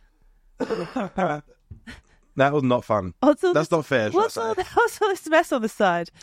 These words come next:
Speaker 1: I
Speaker 2: It
Speaker 1: know,
Speaker 2: almost
Speaker 1: but
Speaker 2: looks like you made two pizzas
Speaker 1: Yeah, I know,
Speaker 2: and sweet
Speaker 1: but
Speaker 2: potato fries.
Speaker 1: It is. You made two pizzas. I know, but still, you'd use seven whisks.
Speaker 2: <laughs>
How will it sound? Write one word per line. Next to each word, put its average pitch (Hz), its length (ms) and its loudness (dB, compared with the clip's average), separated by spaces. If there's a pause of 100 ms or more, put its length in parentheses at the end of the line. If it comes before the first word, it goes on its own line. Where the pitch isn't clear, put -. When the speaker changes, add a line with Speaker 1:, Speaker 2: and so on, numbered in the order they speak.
Speaker 1:
I 180 120 4
Speaker 2:
It - 40 2
Speaker 1:
know, 220 100 2
Speaker 2:
almost 381 240 0
Speaker 1:
but 311 80 4
Speaker 2:
looks - 120 -2
like 247 140 -2
you 262 80 -2
made 247 280 0
two 269 240 2
pizzas 285 480 -2
Speaker 1:
Yeah, 220 160 2
I 226 40 2 (100)
know, 226 40 4
Speaker 2:
and 190 100 2
sweet 277 120 0
Speaker 1:
but 240 80 -12
Speaker 2:
potato 320 200 2
fries. 156 340 -6
Speaker 1:
It 180 160 2
is. 151 240 2
You 165 80 2
made 180 180 0
two 170 140 -4
pizzas. 147 400 -2
I 151 60 2
know, 156 120 0
but 127 200 -4 (200)
still, 160 440 0 (260)
you'd 139 180 -2
use 156 240 -2
seven 151 360 0
whisks. - 460 -2 (460)
Speaker 2:
<laughs> - 40 -4